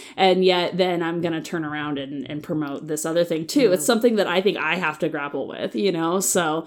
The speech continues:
Speaker 2: And I
Speaker 1: um,
Speaker 2: do as
Speaker 1: yeah.
Speaker 2: well. I mean, I did it, and I,
Speaker 1: Yeah.
Speaker 2: I don't know if I would have done it different. I didn't know to do it different.
Speaker 1: Mm-hmm.
Speaker 2: I didn't know to, like,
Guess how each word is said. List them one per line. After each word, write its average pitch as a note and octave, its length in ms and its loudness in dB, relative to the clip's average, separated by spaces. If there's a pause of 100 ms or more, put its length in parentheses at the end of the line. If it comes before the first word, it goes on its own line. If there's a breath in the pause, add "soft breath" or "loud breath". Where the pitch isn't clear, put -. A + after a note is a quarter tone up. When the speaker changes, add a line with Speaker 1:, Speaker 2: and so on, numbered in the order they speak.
Speaker 2:
And F#3+ 160 4
I E3 140 2
Speaker 1:
um, D3+ 420 -2
Speaker 2:
do D3+ 220 2
as D#3 140 -2
Speaker 1:
yeah. - 80 -2
Speaker 2:
well. E3 360 -2
I E3+ 80 -2
mean, E3 200 2
I E3 100 4
did D3+ 260 -2
it, D#3 360 -6
and D#3 320 0
I, D#3 420 -2
Speaker 1:
Yeah. C#3+ 320 -6
Speaker 2:
I F3+ 80 0
don't F#3 280 4
know F3 180 4
if E3+ 120 -4
I E3+ 60 0
would D#3 200 2
have D3+ 180 -2
done D3 160 -4
it D3 180 -4
different. D3+ 320 -2
I E3+ 60 2
didn't D#3+ 280 2
know D3+ 260 2
to D3+ 160 -4
do G3 180 -2
it G#3 100 -8
different. A#3 500 0
Speaker 1:
Mm-hmm. F#3 360 0 (120)
Speaker 2:
I F3 120 0
didn't E3+ 240 0
know D#3 340 2 (160)
to, C#3+ 400 -2 (100)
like, C#3 460 -8